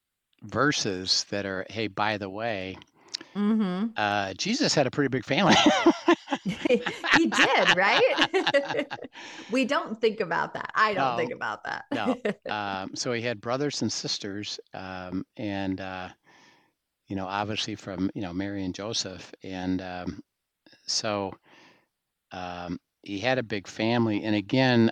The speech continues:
Speaker 1: uh, think about, um, at age twelve, remember when they'd left him in
Speaker 2: Mm-hmm.
Speaker 1: Jerusalem,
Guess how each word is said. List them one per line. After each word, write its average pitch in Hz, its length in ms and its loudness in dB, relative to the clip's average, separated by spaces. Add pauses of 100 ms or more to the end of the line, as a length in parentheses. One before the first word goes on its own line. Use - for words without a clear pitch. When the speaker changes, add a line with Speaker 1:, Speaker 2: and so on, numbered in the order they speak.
Speaker 1:
uh, 98 280 -4
think - 320 -2
about, 110 440 0 (140)
um, 95 440 -2 (2250)
at 110 100 -4
age 117 320 0
twelve, 98 540 2
remember 113 200 2
when 104 120 2
they'd 104 180 2
left 107 240 -4
him 104 100 4
in 101 80 2
Speaker 2:
Mm-hmm. - 20 -4
Speaker 1:
Jerusalem, 98 720 -2